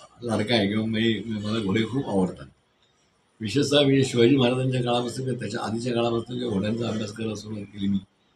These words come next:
त्यावेळेला घोड्यांच्या जाती मला बऱ्याच कळल्या आणि प्रत्येक जातीचं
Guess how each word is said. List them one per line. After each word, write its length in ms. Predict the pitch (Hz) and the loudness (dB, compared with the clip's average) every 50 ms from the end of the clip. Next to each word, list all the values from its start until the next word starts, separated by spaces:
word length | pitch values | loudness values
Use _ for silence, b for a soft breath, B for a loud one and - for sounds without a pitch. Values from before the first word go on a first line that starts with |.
| _ _ _ _ _ - | _ _ _ _ _ -6
त्यावेळेला 300 | 107 107 117 120 131 131 | -4 -2 0 0 0 -2
घोड्यांच्या 480 | 110 95 95 104 110 127 131 139 127 | -2 -2 0 2 2 2 2 0 0
जाती 400 | 107 - - 98 95 - - 151 | 0 0 0 -2 -2 0 0 2
मला 220 | 143 127 117 117 110 | 2 2 2 2 0
बऱ्याच 340 | 107 107 95 92 92 90 - | -2 -4 -4 -4 -4 -6 -8
कळल्या 200 | - - - - - _ _ _ _ _ _ _ _ _ _ _ _ _ _ _ _ _ _ _ _ - | -12 -20 -20 -20 -20 _ _ _ _ _ _ _ _ _ _ _ _ _ _ _ _ _ _ _ _ -12
आणि 100 | 104 104 | -10 -8
प्रत्येक 480 | 107 - - - 95 - - 156 143 127 | -8 -8 -8 -10 -10 -6 0 0 2 4
जातीचं 480 | 120 113 113 - 127 127 127 123 139 | 4 4 2 2 0 -2 0 0 0